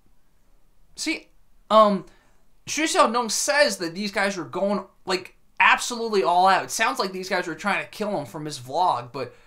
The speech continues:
this is just regular sparring to me. What do you guys think? Is this regular sparring, or were these people, oh, good trip, Xu Xiaodong, or were these people actually trying to destroy Xu Xiaodong? Because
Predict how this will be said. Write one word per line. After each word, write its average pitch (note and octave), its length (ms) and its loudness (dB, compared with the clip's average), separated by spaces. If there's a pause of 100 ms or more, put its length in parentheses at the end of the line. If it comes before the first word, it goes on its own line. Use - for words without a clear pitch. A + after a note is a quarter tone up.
(120)
this - 140 -4
is B4+ 200 -4
just F#3+ 120 -6
regular B3+ 380 2
sparring F#3 640 -2
to D3 120 -10
me. G#3 180 -4
What F#3+ 140 2
do A4 40 0
you G4+ 60 -4
guys F3 220 -4
think? D3+ 200 -10
Is F#3 120 -6
this F#4+ 160 -8
regular F#4+ 360 -2
sparring, C#4 540 -2 (380)
or G#3+ 380 4
were A3+ 200 6
these A#3+ 220 -4
people, G3 680 -4 (160)
oh, A#4 280 4
good A4 220 4
trip, - 380 0
Xu - 160 -6
Xiaodong, D3+ 360 -4
or F3+ 120 -2
were F#3+ 80 4
these G#3 200 -4
people A#3+ 240 -2
actually G3 360 -2
trying G3+ 280 -2
to F3+ 40 -2
destroy E3 500 -6
Xu F3 160 -8
Xiaodong? A#2+ 460 -12
Because E3 340 -6